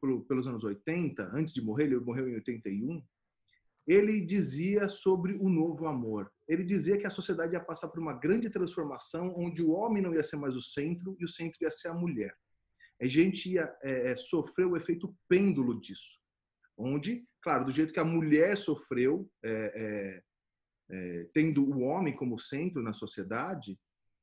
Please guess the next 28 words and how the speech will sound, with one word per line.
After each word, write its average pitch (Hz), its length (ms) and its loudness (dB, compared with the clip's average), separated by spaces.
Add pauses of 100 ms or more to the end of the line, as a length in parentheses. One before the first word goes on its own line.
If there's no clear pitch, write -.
(240)
é, 113 320 -2 (100)
a 160 100 2
gente 170 260 -2
também 208 340 6
ia 226 80 4
sofrer, 220 420 2
tanto 202 220 2
o 180 40 6
homem 233 180 4
quanto 233 140 -2
a 220 40 4
mulher, 220 240 4
os 226 200 -2
efeitos 277 540 0
de 160 120 -6
tudo, 135 280 -4
de 139 100 -4
toda 160 200 0
essa 156 180 -2
mudança, 127 600 -2
que - 80 -6
a 143 40 -4
gente 165 140 -8
talvez 196 340 -2
não 214 100 0
ia 220 120 0
saber 220 420 -6
compreender 220 920 2